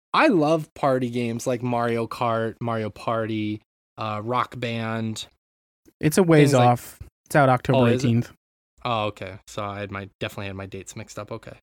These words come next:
Speaker 1: Thank you, Rich.
Speaker 2: No problem.
Speaker 1: I definitely think it's one of the best party games of all time, for sure. And because, like, each version, you know, it'll have some similar games, like, it'll have an updated version of those games, but they're constantly dropping new games and new styles.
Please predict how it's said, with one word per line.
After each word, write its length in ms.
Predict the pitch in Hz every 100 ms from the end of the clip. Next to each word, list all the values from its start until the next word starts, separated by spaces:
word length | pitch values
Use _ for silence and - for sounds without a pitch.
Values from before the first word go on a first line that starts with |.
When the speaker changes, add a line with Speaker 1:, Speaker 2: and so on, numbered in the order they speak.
| -
Speaker 1:
Thank 180 | 139 -
you, 60 |
Rich. 300 | 101 - - _ - _
Speaker 2:
No 80 | 170
problem. 320 | 165 131 135 -
Speaker 1:
I 440 | 175 220 233 165 - -
definitely 400 | 185 - 220 190
think 280 | 190 185 147
it's 240 | 147 -
one 220 | 135 135
of 80 | 123
the 80 | 120
best 500 | 107 117 107 - -
party 360 | - 107 101
games 320 | 104 101 98 104
of 100 | 98
all 220 | 98 95
time, 320 | - 101 101
for 200 | - 104
sure. 460 | - 113 104 104 -
And 160 | 127 123
because, 260 | 143 151 143
like, 140 | 139 -
each 200 | 170 151
version, 580 | 123 131 135 120 107 101 _ _ _ _ _ _
you 80 | 139
know, 220 | 143 139
it'll 180 | 151 151
have 240 | 147 151
some 400 | - - 147 147
similar 480 | 135 - 143 139 131
games, 400 | 120 131 131 127
like, 160 | 117 -
it'll 140 | 107
have 180 | 113 110
an 80 | 110
updated 340 | 113 - 113 107
version 300 | 113 117 120
of 80 | 110
those 160 | 104
games, 200 | 117 117
but 200 | - 127 - -
they're 80 | 131
constantly 520 | - 151 151 139 120
dropping 520 | 113 110 113 107 104
new 180 | 110 110
games 400 | 104 107 110 -
and 140 | 110
new 120 | 107
styles. 540 | 98 107 101 110 123